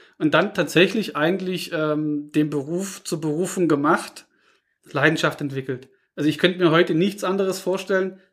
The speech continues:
Mega Job, macht mega Spaß. Ähm, klar, was für mich immer das Thema war, abwechslungsreich. Ich, ich hab immer andere Baustellen, ich bin immer nicht auf dem gleichen, ich sehe jeden Tag was anderes. Du hast andere Kunden,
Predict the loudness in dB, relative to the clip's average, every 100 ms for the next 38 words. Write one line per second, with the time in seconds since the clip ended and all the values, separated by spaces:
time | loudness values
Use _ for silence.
0 | _ -8 2 8 8 8 4 2 2 -4
1 | -4 -4 -2 0 2 2 0 2 2 0
2 | -10 _ -20 -20 -14 -2 0 2 0 2
3 | 6 6 6 2 2 2 0 0 2 2
4 | 4 0 0 0 0 2 2 2 2 -2
5 | -2 -2 -2 -4 -10 -14 -12 -10 -2 -2
6 | -2 -2 0 0 0 0 0 2 2 2
7 | 0 0 0 -2 -2 -4 -2 0 0 0
8 | 0 2 2 2 0 -4 -4 -4 -2 -2
9 | 0 -2 -4 -16 -20 -8 2 4 4 4
10 | 4 4 6 6 6 6 4